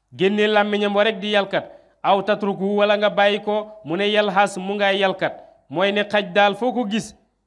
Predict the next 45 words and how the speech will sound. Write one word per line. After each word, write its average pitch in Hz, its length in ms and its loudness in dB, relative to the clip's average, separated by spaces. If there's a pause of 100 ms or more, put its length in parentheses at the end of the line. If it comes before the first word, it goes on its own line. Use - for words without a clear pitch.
(200)
bu 185 200 -4
sonneeg 208 640 -2
bu 202 100 -2
sonnut, 208 420 0 (240)
bu 160 200 -4
defee 208 340 0
dara 208 180 4
ak 190 140 -2
bu 208 100 -6
defut 196 300 -4
dara, 190 200 0
mu 151 140 -8
ngay 165 200 0
yalkat 147 380 -4
rek. 120 100 -14 (120)
Noonu 196 220 -6
la 190 60 -4
misaalee 170 520 -8
Balaam 151 320 -8
ibnu 147 240 -10
Baora 143 560 -2 (180)
ba 135 100 -6
ko 151 100 -6
Yàlla 147 260 0
alagee 135 360 -4
ni 139 120 -4
mujj 139 260 -6
mel. 120 220 -6 (960)
<clears throat> - 1600 -8
Kon 139 140 -4
moo 190 200 0
tax 190 220 -2
gis 180 120 -6
nga 185 180 2
yàqale, 190 520 0
yàqule 190 440 -2
weesuwul 185 440 -4
kenn, 247 220 -2 (540)
ku 185 100 -6
nekk 196 240 -2
dafa 170 180 -4
war 170 160 4
a 160 60 2
ragal 143 240 -2
loolu. 120 260 -8